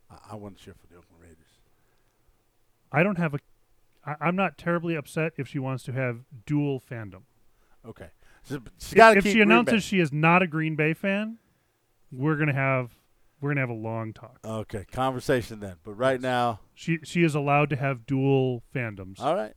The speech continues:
Speaker 2: That,
Speaker 1: All right.
Speaker 2: that, that I will allow that as, as long as it's not like Bears and Vikings or something.
Speaker 1: Kansas City is looking legit.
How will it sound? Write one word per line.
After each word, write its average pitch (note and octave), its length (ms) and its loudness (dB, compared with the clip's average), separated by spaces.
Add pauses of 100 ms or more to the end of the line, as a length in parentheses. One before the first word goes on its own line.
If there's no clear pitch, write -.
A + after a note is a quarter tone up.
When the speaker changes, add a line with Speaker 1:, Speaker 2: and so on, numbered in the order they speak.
(140)
Speaker 2:
That, A#2+ 140 -8
Speaker 1:
All D#3 120 -6
right. C3 140 -8
Speaker 2:
that, A#2+ 100 -16
that C3 180 -6
I C3 120 -2
will C3+ 160 -2
allow B2+ 300 -4
that A2 180 -10
as, - 200 -14
as C3+ 100 -6
long D3+ 180 0
as C#3+ 80 -4
it's C3+ 120 -14
not C3 140 -6
like A#2+ 180 -10
Bears A#2+ 400 -6
and A2 160 -12
Vikings G2+ 440 -10
or G2 80 -16
something. - 300 -20 (440)
Speaker 1:
Kansas E3+ 320 0
City G3+ 200 6
is F3 120 4
looking F3 280 -4
legit. F3+ 420 0